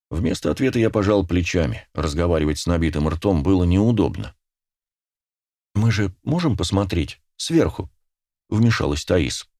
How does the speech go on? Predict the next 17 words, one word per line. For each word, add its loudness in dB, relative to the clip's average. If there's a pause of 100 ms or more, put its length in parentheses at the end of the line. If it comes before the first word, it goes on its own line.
(1000)
Я 0
одобрительно 2
закивал. -2 (1300)
"Ладно", -4 (800)
вздохнул -2
Кай. -8 (1200)
"Может, 0 (120)
действительно 0
лучше 0
перекусить -2
пока?" -6 (1600)
Он 2
поднялся 0
и 2
направился 0
к -10
шкафам-хранилищам. -2